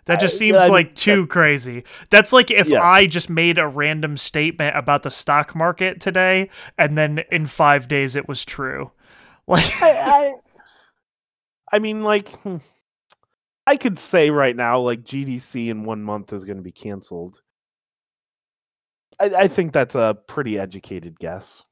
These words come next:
Speaker 1: Well, yes, but, like, you also know about G D C. You know what I
Speaker 2: Right,
Speaker 1: mean?
Speaker 2: yeah.
Speaker 1: Like, I don't
Speaker 2: Yes,
Speaker 1: think
Speaker 2: I
Speaker 1: she
Speaker 2: do.
Speaker 1: really had any idea what E three was or what any of that was, so.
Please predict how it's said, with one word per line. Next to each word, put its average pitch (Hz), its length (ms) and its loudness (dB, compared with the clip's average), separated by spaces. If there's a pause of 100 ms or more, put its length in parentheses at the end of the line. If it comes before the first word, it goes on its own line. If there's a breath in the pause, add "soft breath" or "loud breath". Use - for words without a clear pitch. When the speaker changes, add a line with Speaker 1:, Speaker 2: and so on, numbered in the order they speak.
(100)
Speaker 1:
Well, 220 160 -4
yes, 170 240 2
but, 185 220 -6
like, 180 400 -6 (360)
you 180 460 -2
also 175 360 0
know 160 260 0
about 147 280 0
G 143 200 -8
D 135 120 -6
C. 123 520 -8 (360)
You 196 220 0
know 180 160 6
what 185 100 4
I 175 100 6
Speaker 2:
Right, 170 80 0
Speaker 1:
mean? 180 200 0
Speaker 2:
yeah. 185 80 -6
Speaker 1:
Like, 160 340 -2
I 170 120 0
don't 190 160 0
Speaker 2:
Yes, 175 120 4
Speaker 1:
think 185 200 -4
Speaker 2:
I 131 60 -2
Speaker 1:
she 180 120 -2
Speaker 2:
do. 175 60 -2
Speaker 1:
really 165 260 2
had 156 200 0
any 151 360 -2
idea 139 320 -6
what 131 160 -8
E 143 160 -12
three 135 340 -12
was 127 380 -6
or 127 160 -10
what 135 340 -12
any 135 300 -10
of 120 140 -14
that 127 200 -14
was, - 300 -12
so. - 420 -10